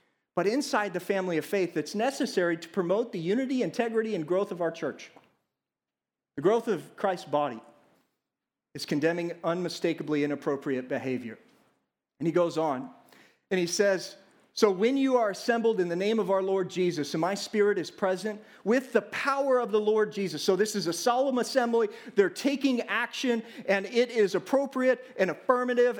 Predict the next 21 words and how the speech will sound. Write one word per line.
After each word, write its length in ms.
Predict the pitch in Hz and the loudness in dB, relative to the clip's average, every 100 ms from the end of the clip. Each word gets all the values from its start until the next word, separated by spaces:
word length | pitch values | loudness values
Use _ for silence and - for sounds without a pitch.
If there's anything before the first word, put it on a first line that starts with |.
| - | -4
and 140 | 185 | -2
decisive. 680 | 160 - 262 240 233 247 233 - - | -2 -2 0 0 0 -2 -2 -4 -2
He 80 | 220 | 2
says, 260 | 233 165 | 2 2
"You 140 | 214 226 | 2 2
are 120 | 196 | 2
to 200 | 190 170 | -2 -2
hand, 720 | - - - 233 262 285 - | -4 -10 -6 -4 -2 -4 -6
you 200 | 208 220 | -2 2
are 100 | 214 | 2
to 160 | 196 196 | 0 -6
deliver, 580 | 170 165 208 277 135 104 - - _ _ _ _ _ _ | -2 -2 0 0 -2 -8 -16 -20 _ _ _ _ _ _
hand 200 | 190 254 | -2 0
over 220 | 202 135 - - _ _ - | 0 -2 -10 -20 _ _ -2
this 340 | 196 262 - | 0 0 0
man 340 | 233 220 220 208 | 0 0 -2 -6
to 140 | 180 | -8
Satan 440 | - 190 117 - - _ _ _ _ _ _ _ _ _ _ _ _ _ _ _ _ - | -2 -2 -4 -12 -20 _ _ _ _ _ _ _ _ _ _ _ _ _ _ _ _ -2
for 140 | 196 | 0
the 100 | 175 | 0
destruction 920 | 147 147 - - 233 233 - 233 214 | -2 -4 -6 -2 -2 -2 -4 -2 -2